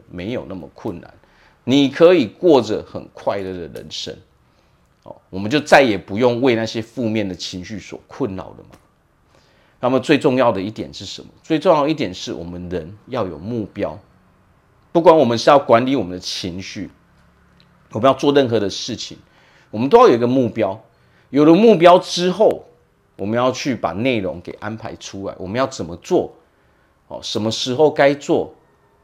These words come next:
哦，用什么方法去做？哦，我们最终的想要的结果是什么？这些都叫做目标。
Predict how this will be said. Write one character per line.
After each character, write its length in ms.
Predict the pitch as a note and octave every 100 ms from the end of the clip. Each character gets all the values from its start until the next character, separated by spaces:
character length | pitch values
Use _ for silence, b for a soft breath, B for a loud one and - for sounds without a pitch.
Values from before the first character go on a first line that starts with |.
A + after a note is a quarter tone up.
| _
哦， 160 | F#2+ F2+
用 180 | E3 C#3+
什 240 | - A2+
么 100 | G#2
方 200 | - D#3+
法 200 | E3+ E2+
去 180 | - A#2
做？ 380 | - D3 F2 - _ _ _ _ _ _ _ _ _ _ _ -
哦， 120 | E2
我 140 | F#2
们 160 | A2+ C3
最 220 | - F3+
终 240 | D#3+ F3 F3
的 240 | B2 - _
想 280 | - - A2
要 160 | D3+ D#3
的 80 | C3
结 280 | - B2+
果 180 | C#3+ F#2+
是 160 | - A#2
什 260 | - F2+
么？ 140 | A1+ - _ _
这 120 | - F#3+
些 260 | - F3+
都 220 | F3 E3
叫 180 | D#3+ D3+
做 160 | B2+ C3
目 240 | B2 B2
标。 320 | - F#2 D2